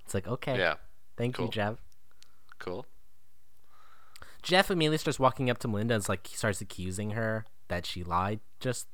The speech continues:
Speaker 1: earlier, which is like, "Okay, okay, Jeff."
Speaker 2: I, I think she, she says, like, "I'm, I just withhold information 'cause, like, I don't want him to worry." And he says, "That's the same as lying,"
Speaker 1: Mm.
Speaker 2: or something like that.
Speaker 1: And
Speaker 2: I don't
Speaker 1: then,
Speaker 2: know.
Speaker 1: and then the other girls, we then cut to the other three girls, and they start undressing Jeff with their eyes.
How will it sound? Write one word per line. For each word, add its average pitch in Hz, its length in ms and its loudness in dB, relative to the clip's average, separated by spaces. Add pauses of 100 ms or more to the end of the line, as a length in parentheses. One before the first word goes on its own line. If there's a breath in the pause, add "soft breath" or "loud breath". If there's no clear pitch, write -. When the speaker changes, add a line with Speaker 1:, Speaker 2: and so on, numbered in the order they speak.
(100)
Speaker 1:
earlier, 131 500 2 (680)
which - 160 -8
is - 160 -4
like, 76 300 -4
"Okay, - 280 -6
okay, 101 280 -2
Jeff." 80 400 -4 (560)
Speaker 2:
I, 104 280 6
I 113 40 10
think 127 220 8
she, 113 300 8 (440)
she 104 200 0
says, 92 360 4
like, 90 340 6
"I'm, 98 280 4
I 107 80 6
just - 240 0
withhold 95 360 4
information 87 760 2
'cause, 82 260 0
like, 85 140 6
I 85 40 6
don't 85 120 4
want 82 140 4
him 80 140 -2
to 85 120 0
worry." 80 580 0
And 82 300 -4
he 87 200 4
says, 82 380 6
"That's 87 220 8
the 101 60 2
same 85 260 8
as 82 160 0
lying," 82 680 0
Speaker 1:
Mm. 80 80 0
Speaker 2:
or - 60 0 (100)
something - 280 2
like - 180 2
that. - 240 6
Speaker 1:
And - 60 12
Speaker 2:
I - 40 12
don't 147 180 8
Speaker 1:
then, - 80 2
Speaker 2:
know. - 120 0
Speaker 1:
and 131 80 6
then 143 140 6
the 139 120 6
other 135 160 6
girls, 139 500 6
we 113 100 2
then 123 140 4
cut - 140 4
to - 60 -2
the 110 120 6
other 110 160 6
three 113 220 2
girls, 113 300 4
and 107 60 2
they 104 60 4
start 110 220 4
undressing 98 560 4
Jeff 95 280 4
with - 140 2
their 82 180 2
eyes. 131 680 2